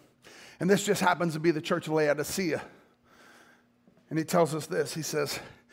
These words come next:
and, and, and, you know, I've preached these probably fifty years ago, even when I was in chapel. It was the easiest sermon to get kids stirred up about.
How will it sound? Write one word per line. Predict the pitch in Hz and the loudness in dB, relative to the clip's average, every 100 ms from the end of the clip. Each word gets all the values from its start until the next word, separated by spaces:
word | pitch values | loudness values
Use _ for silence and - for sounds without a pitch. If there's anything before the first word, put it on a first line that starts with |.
| - - | -20 -4
and, | - 196 208 | 2 2 4
and, | 202 208 | 2 2
and, | 180 190 | 0 2
you | 196 | 0
know, | 160 | 4
I've | 147 151 123 | 4 2 0
preached | 143 156 - 160 | -2 -2 -4 -4
these | 156 139 | -2 -4
probably | - 170 147 139 | -2 -2 -2 -4
fifty | - 160 160 | -4 -6 -4
years | 143 147 151 | -2 -2 -4
ago, | 139 135 139 | -6 -4 0
even | 147 151 | 0 0
when | 143 | -2
I | 139 | -4
was | 135 | -6
in | 127 | -8
chapel. | - 151 131 - 135 | -4 -2 0 -2 -6
It | |
was | 135 | -4
the | 151 190 | 0 6
easiest | 208 170 190 165 - | 6 6 2 0 0
sermon | 165 170 160 | 0 0 -2
to | 151 | -2
get | 165 156 | -4 -4
kids | - 160 - | -4 -4 -6
stirred | - 135 151 | -8 -8 -6
up | 131 120 | -8 -8
about. | 104 113 110 | -8 -8 -12